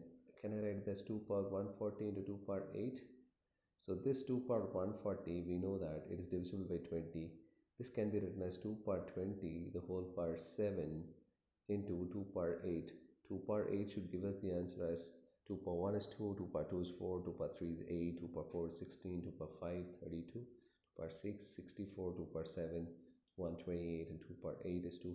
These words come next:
fifty-six. So it gives us the last two digits as fifty-six here. So we know two power twenty, the whole power seven can still give us a,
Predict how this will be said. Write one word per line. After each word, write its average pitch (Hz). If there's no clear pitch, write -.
fifty-six. -
So -
it 98
gives 117
us -
the 90
last 90
two 95
digits 90
as 87
fifty-six 85
here. 76
So 92
we 90
know 107
two 104
power 98
twenty, 104
the 110
whole 95
power 95
seven 87
can 87
still 113
give 95
us -
a, 82